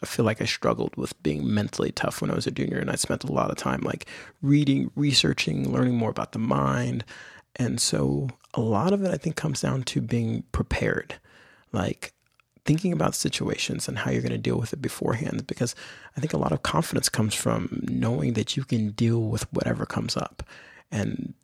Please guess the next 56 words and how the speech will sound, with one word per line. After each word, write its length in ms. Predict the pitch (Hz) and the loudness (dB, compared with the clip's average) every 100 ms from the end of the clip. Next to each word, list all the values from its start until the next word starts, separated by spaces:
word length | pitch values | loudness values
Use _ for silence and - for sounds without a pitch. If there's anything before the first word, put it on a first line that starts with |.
| _ | _
to 100 | - | 0
know 240 | 120 110 117 | 4 6 6
you 180 | 131 123 | 6 4
can 200 | 120 110 | 2 2
deal 220 | - 185 | 4 6
with 140 | 139 | 4
things, 380 | - - - - | 2 -2 -4 -4
you 80 | 131 | -2
wanna 200 | 160 180 | -2 -2
start 220 | - - | -2 -2
preparing 540 | - - - 127 131 | -2 0 0 2 2
beforehand. 640 | 113 - - 117 110 - - - - - - | 0 -2 -4 -2 -2 -4 -6 -10 -14 -8 -2
And 80 | |
I 40 | 123 | -2
think 160 | 175 | 0
a 60 | 151 | 2
lot 180 | 117 131 | 4 2
of 80 | 147 | 2
times 280 | 131 117 | 0 0
people, 340 | - - 139 123 | -2 -2 0 0
when 120 | 117 | 0
they 80 | 113 | -2
step 260 | - - | -2 -2
on 140 | 113 - | -2 -4
the 60 | |
court, 380 | - - - - - 202 269 240 147 160 _ _ 233 | -4 -2 -2 -2 -8 -14 -20 -20 -20 -20 _ _ -4
they 100 | 123 | 0
don't 200 | 135 175 | 0 0
prepare. 540 | 160 - 190 - - - | 0 2 2 0 -4 -2
Literally, 380 | 147 78 73 73 | 2 4 6 4
it's 180 | - | 2
like 220 | - - - - - - - | 0 -4 -8 -20 -20 -12 -2
they 140 | 117 | 0
walk 420 | 110 120 135 156 | 0 0 0 2
on 80 | 180 | 2
the 60 | 143 | 0
court 320 | - 147 - | 0 0 0
and 320 | - 120 113 - _ | 0 0 0 -6 _
they 120 | - | -2
barely 520 | 117 - 131 170 185 156 | -2 2 2 4 2 2
think 300 | - 131 - | 0 0 0
about, 500 | 113 107 104 - - | 2 2 2 0 -2
like, 200 | 57 - | -2 0
their 100 | - | -2
opponents, 480 | - 69 - - | 0 -2 -2 -2
and 140 | - 107 | -2 -2
they 60 | |
don't, 280 | 113 131 - - - - | 0 -2 -2 -8 -20 -2
or 80 | 120 | 0
they 80 | 110 | 2
barely 260 | 127 190 | 2 2
think 160 | 151 - | 2 0
about 160 | 113 104 | 0 0
themselves, 460 | 107 - 143 135 | 0 0 0 0
and 120 | - | -2
they 120 | 117 | -2